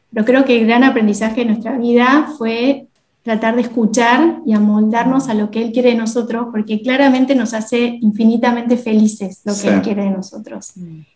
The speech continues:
Speaker 1: Yo no, quizás, bueno, yo lo confesé en esta charla, yo no lo hubiera pensado como primera opción, adoptar.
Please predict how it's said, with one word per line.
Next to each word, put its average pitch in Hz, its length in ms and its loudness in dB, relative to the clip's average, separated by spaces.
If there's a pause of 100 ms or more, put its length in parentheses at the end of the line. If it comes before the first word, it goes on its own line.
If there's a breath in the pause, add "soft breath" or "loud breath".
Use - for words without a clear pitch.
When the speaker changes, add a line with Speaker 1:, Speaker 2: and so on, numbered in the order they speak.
(120)
Speaker 1:
Yo 247 200 4
no, 254 160 4
quizás, 247 560 0
bueno, 220 260 2
yo 254 160 -2
lo 254 100 0
confesé 226 540 0
en 214 200 0
esta 220 220 -4
charla, 220 380 -2
yo 240 160 -2
no 262 160 6
lo 226 140 0
hubiera 240 420 0
pensado 202 340 -2
como 202 280 -4
primera 202 280 0
opción, 196 540 -6
adoptar. 196 640 -8